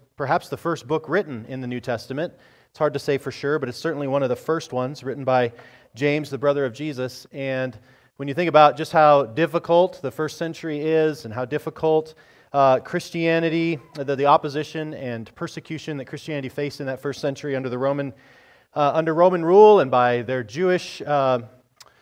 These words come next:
uh, Jewish persecutors, there was just a lot of challenges that are happening to Christians from the very outset. And so, um, it, it, I think that's reflected in the book because the very first theme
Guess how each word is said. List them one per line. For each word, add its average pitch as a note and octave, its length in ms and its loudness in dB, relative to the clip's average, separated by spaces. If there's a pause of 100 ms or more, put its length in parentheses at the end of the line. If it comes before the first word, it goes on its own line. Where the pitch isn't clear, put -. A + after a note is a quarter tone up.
(140)
uh, C3 220 -2
Jewish D3 360 -6
persecutors, F3 680 -4
there C#3+ 180 -2
was C3+ 180 -4
just - 240 -8
a C#3+ 60 -2
lot D3+ 400 4
of - 160 -10
challenges D#3+ 540 -2
that C3 120 -4
are B2 60 -2
happening C#3+ 400 -4
to B2 60 -12
Christians C3+ 400 -14
from C3 160 -12
the B2 80 -10
very C3 260 -4
outset. C3 560 -4
And A#2 160 -18
so, A#2 280 -8 (520)
um, A#2 460 -4 (120)
it, C#3 240 -6
it, C3+ 280 -8 (180)
I C3+ 80 -6
think D#3+ 220 -6
that's C#3 180 0
reflected G#3 460 0
in D3+ 100 -4
the C3+ 80 0
book B2+ 320 -2
because C3+ 240 -8
the C3 80 -10
very D3+ 220 0
first - 360 -6
theme E3 440 -4